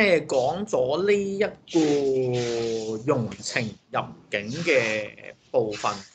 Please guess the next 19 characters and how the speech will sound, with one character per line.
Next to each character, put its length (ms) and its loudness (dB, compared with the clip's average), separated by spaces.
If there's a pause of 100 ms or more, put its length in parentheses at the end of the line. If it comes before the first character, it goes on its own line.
(460)
我 60 -2
哋 120 2
講 220 -2
下 460 -2
形 320 0
式 160 -6
深 300 -8
究 160 -6
咯 80 -10
喎。 380 -16
我 100 4
哋 40 2
睇 120 0
睇 220 0 (200)
阿 200 0
范 260 -2
仲 160 -6
淹 120 -2
喺 140 0